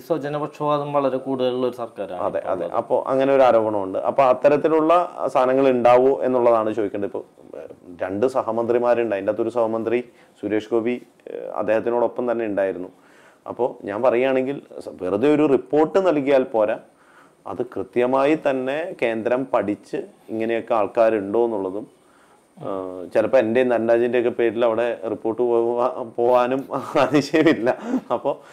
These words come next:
Speaker 2: അത്തരത്തിലുള്ള കാര്യങ്ങളൊക്കെ വരുമോ എന്നുള്ളതും നമ്മൾ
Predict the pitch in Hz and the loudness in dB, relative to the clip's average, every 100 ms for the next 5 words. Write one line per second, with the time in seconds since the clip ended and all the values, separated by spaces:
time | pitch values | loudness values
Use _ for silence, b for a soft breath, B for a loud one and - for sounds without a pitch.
0 | B B 139 127 - 151 156 170 170 170 | B B 2 2 4 4 4 6 6 6
1 | 156 156 156 175 156 131 143 156 147 143 | 6 4 2 2 2 2 2 0 0 0
2 | 135 196 254 _ b b - 131 131 | 0 -2 -6 _ b b -6 -2 0